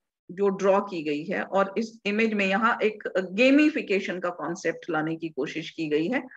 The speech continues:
तो इसमें हम देखेंगे बहुत सारे kitchen utensils, अ, छुपे हुए हैं। तो जब भी बच्चों को हमें इनसे orient कराना है तो we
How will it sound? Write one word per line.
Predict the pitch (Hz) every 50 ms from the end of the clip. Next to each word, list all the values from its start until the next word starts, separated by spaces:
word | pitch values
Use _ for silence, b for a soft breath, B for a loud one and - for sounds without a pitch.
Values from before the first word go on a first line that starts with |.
| B B B B B B B B B B B -
तो | 262 269 277
इसमें | - 262 269 262 269 285 311 330
हम | 320 294 285
देखेंगे | 277 277 269 277 285 285 294
बहुत | 262 233 226 254 254 254
सारे | 254 220 214 226 240
kitchen | 226 - 220 220 220 226 254 254 254
utensils, | 233 208 - - 202 185 196 196 - 226 190 196 190 - - - 170
अ, | 170
छुपे | 165 170 - 170 - - 165
हुए | 165 165 147
हैं। | 156 202 240 277 330
तो | - 220
जब | 190 185 185
भी | 185 196 208
बच्चों | 190 185 185 185 - - 226 233 226
को | 226 233
हमें | 254 214 196 202 208 208
इनसे | 196 202 220 - 208 196 - -
orient | 180 180 180 190 214 220 254 - -
कराना | 202 185 185 175 175 175 180
है | 202 220 240 262
तो | - 220 190
we | 185